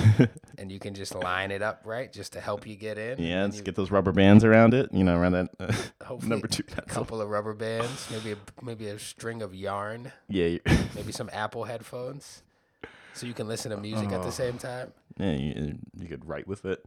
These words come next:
Speaker 1: You can, you can write in there. You could write your name inside while you're doing it. So
Speaker 2: Yeah.
Speaker 1: that was, so,
Speaker 2: Oh.
Speaker 1: so you can, like, claim it forever.
Speaker 2: <laughs>
Speaker 1: 'Cause you're not gonna go back in there with an eraser.
Speaker 2: Every kiss begins with dick splint.
Speaker 1: Dick splint.
Speaker 2: Yeah, dick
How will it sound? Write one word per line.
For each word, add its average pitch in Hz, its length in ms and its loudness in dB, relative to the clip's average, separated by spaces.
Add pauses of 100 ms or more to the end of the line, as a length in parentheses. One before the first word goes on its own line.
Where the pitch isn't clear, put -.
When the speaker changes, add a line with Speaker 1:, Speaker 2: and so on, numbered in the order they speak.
Speaker 1:
You 117 180 -14
can, 110 440 -12
you 117 140 -14
can 123 140 -8
write 104 340 -6
in 117 160 -10
there. 120 180 -10
You 117 120 -12
could 117 140 -8
write 113 180 -4
your 113 100 -8
name 107 320 -6
inside 135 540 -10
while 110 120 -6
you're 107 140 -10
doing 117 300 -10
it. - 220 -14
So 98 120 -4
Speaker 2:
Yeah. 92 140 2
Speaker 1:
that 87 60 -4
was, 98 100 -12 (180)
so, 101 440 -8
Speaker 2:
Oh. 85 120 -14 (560)
Speaker 1:
so - 140 -18
you 113 100 -12
can, 113 160 -12
like, 95 240 -10
claim 113 340 -10
it - 180 -10
forever. 107 580 -8
Speaker 2:
<laughs> - 840 -14
Speaker 1:
'Cause - 180 -10
you're 135 60 -8
not 123 140 0
gonna 110 120 -12
go 101 200 0
back 101 280 -4
in 113 100 -8
there 107 140 -2
with 104 120 -4
an 101 60 -6
eraser. 98 500 -8 (420)
Speaker 2:
Every 107 220 -8
kiss 139 360 -10
begins 117 540 -6
with 131 240 -12
dick - 200 -12
splint. 92 300 -6 (240)
Speaker 1:
Dick 127 220 -12
splint. 127 920 -8 (220)
Speaker 2:
Yeah, - 80 -12
dick - 20 -10